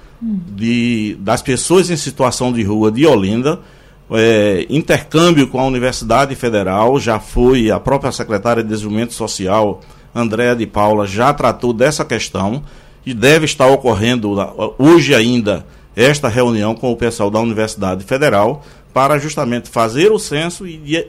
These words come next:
Speaker 2: desse diagnóstico maior a gente possa fazer as intervenções pontuais que serão necessárias.
Speaker 1: Tá certo. Coronel Fred, eu quero saber, então, a questão de denúncias, porque a gente sabe que essa primeira ponta, aquela ligação pro cento e noventa,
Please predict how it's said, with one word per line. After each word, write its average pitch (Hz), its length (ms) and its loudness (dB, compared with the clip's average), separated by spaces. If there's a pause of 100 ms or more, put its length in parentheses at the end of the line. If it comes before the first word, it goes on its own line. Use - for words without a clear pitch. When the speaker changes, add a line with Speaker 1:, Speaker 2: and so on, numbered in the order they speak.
Speaker 2:
desse 196 380 0
diagnóstico 147 720 -2
maior 117 400 -2
a 151 40 -4
gente 147 240 -10
possa 131 320 -10
fazer 123 460 -6 (320)
as 123 180 -2
intervenções 139 680 -4
pontuais 135 520 -2
que - 80 -14
serão 123 300 -2
necessárias. 107 760 -8 (360)
Speaker 1:
Tá 220 120 -6
certo. 180 360 -6
Coronel 254 320 -4
Fred, 240 320 -6
eu 208 60 -2
quero 247 160 -2
saber, 247 300 -4
então, 240 720 -4 (120)
a 226 80 -12
questão 240 320 -2
de 233 120 0
denúncias, 214 400 -2
porque 220 160 -6
a 233 40 -4
gente 247 140 -4
sabe 269 180 -8
que - 80 -12
essa 254 360 -6
primeira 240 480 -2
ponta, 240 340 -6
aquela 233 320 -6
ligação 233 500 -4
pro 233 120 -8
cento 226 240 -6
e 233 40 -6
noventa, 220 560 -6